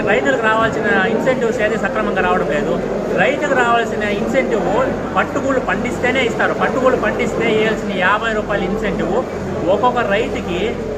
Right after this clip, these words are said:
లక్ష రూపాయల నుంచి పది లక్షలు రావాల్సిన రైతు కూడా ఉన్నాడు. ఏ గవర్నమెంట్ ఆఫీసర్ని అడిగినా, ముందు లాస్ట్ సీఎంని అడిగినాము, మళ్ళీ ఇప్పుడు ప్రజెంట్ ఉండే సీఎంని అడిగినాము, కనబడిన అందరినీ ఆఫీసర్లను అడుగుతున్నాము. మాకు రైతులకు జరగాల్సిన ఎటువంటి న్యాయము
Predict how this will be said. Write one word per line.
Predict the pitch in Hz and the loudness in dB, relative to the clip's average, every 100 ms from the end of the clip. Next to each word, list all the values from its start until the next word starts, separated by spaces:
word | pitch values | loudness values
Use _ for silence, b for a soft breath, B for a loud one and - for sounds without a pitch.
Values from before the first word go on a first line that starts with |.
| - - 139 | -6 -6 0
లక్ష | 196 262 277 | 0 2 2
రూపాయల | 262 247 269 262 | 2 2 0 0
నుంచి | - - - | -2 -4 -2
పది | 233 262 | 0 0
లక్షలు | 269 294 262 | 0 0 2
రావాల్సిన | 254 254 247 226 | 2 2 0 -2
రైతు | 226 | 0
కూడా | 226 226 | 0 0
ఉన్నాడు. | 185 156 127 - - - - 170 | 2 0 0 -2 -2 -4 -4 0
ఏ | 208 262 | 2 2
గవర్నమెంట్ | 226 226 247 240 220 | 0 0 0 0 -2
ఆఫీసర్ని | 202 202 202 196 180 170 | 0 0 -2 -4 -4 0
అడిగినా, | 165 - 165 160 170 - - - - | 0 0 -2 0 0 -2 -4 -4 -2
ముందు | 220 247 | 2 2
లాస్ట్ | 214 196 220 214 | 2 2 0 -2
సీఎంని | 208 208 196 | -2 -2 -2
అడిగినాము, | 180 175 160 160 160 160 | -2 -2 -2 -4 -2 -2
మళ్ళీ | 180 | -2
ఇప్పుడు | 202 208 | 0 0
ప్రజెంట్ | 190 208 240 | 0 0 0
ఉండే | 226 214 | 2 2
సీఎంని | 208 202 202 185 | 0 -2 0 0
అడిగినాము, | 175 170 160 160 180 | 0 -2 -4 -4 -2
కనబడిన | 214 233 240 226 | 0 0 0 0
అందరినీ | 190 214 220 262 240 | 0 0 0 0 2
ఆఫీసర్లను | 202 214 240 233 220 190 | 2 2 0 -2 -2 0
అడుగుతున్నాము. | 185 170 156 156 151 - - - 170 | 0 0 0 -2 -4 -2 -2 0 2
మాకు | 220 247 - 185 | 2 0 0 0
రైతులకు | 240 254 240 220 | 0 0 0 0
జరగాల్సిన | 190 214 220 214 202 | 0 0 0 -2 -2
ఎటువంటి | 208 220 214 202 | 0 0 0 -2
న్యాయము | 190 190 202 208 | 0 0 0 0